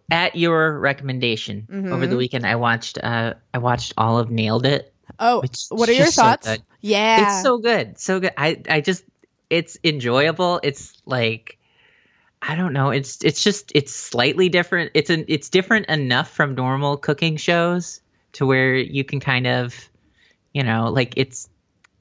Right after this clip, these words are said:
Speaker 1: it keeps you hooked. Like, I really, I really like there, 'cause,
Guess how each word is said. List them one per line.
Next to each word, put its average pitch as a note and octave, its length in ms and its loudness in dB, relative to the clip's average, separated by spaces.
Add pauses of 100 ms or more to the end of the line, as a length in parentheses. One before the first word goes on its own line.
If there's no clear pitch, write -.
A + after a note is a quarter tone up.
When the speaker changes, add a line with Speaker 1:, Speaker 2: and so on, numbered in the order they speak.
(240)
Speaker 1:
it C3 120 -4
keeps - 300 -2
you D#3+ 100 2
hooked. - 560 -4
Like, C#3+ 160 4
I D3 80 2
really, F#3 460 2 (380)
I C#3+ 100 2
really F#3 320 2
like D3 320 -2
there, C3+ 140 -4
'cause, B2 440 -12